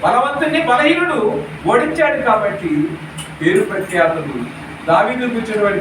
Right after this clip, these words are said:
పేరు ప్రఖ్యాతులు ప్రపంచం నలుమూల వినిపిస్తున్నాయి కాబట్టి అసూయపడ్డాడు. ఇక్కడ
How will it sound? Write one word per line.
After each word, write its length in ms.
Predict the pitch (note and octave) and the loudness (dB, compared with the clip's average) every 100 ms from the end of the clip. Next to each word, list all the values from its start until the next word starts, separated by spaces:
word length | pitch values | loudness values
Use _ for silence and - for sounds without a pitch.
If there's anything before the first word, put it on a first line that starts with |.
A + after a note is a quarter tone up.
| F3 | 2
పేరు 180 | G#3 | 2
ప్రఖ్యాతులు 920 | G3+ G3 - F3+ F3+ F3 E3 D3+ F#3 - - - | 2 -2 0 0 0 -2 -2 -2 -2 -6 -10 -2
ప్రపంచం 540 | E3+ F3 A#3+ A#3+ A#3+ | 0 4 4 2 0
నలుమూల 440 | F#3+ G3 A#3 A#3+ G#3+ | 2 4 6 4 4
వినిపిస్తున్నాయి 680 | F#3+ G3+ A#3 A#3+ G#3 G3+ | 0 -2 -6 -8 -4 -2
కాబట్టి 760 | F3+ F3 F3 E3+ E3+ D3 C#3 D#3+ D#3+ - - - | 2 2 2 0 -2 -2 -2 -4 -6 -12 -6 -6
అసూయపడ్డాడు. 1080 | - F#3 E3 D#3+ D3 D3 - - - - | -4 -2 -2 0 0 -2 -2 -6 -10 0
ఇక్కడ 220 | A#3+ C#4+ | 2 4